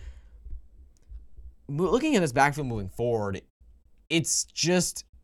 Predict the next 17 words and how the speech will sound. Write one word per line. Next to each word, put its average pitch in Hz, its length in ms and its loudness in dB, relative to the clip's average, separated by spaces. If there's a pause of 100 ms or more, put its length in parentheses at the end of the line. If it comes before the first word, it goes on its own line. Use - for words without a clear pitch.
(200)
bad. 131 540 -2 (420)
I 147 100 4
don't 156 260 4
want 147 220 2
either 147 260 -4
of 139 60 -4
these 120 140 -4
players 135 320 -2
on 113 60 -6
my 101 80 -4
fantasy 147 360 -2
team 101 160 -6
because 104 240 -2
it's 120 220 -2
clearly 147 840 2
a 95 80 -2
committee. 95 460 -6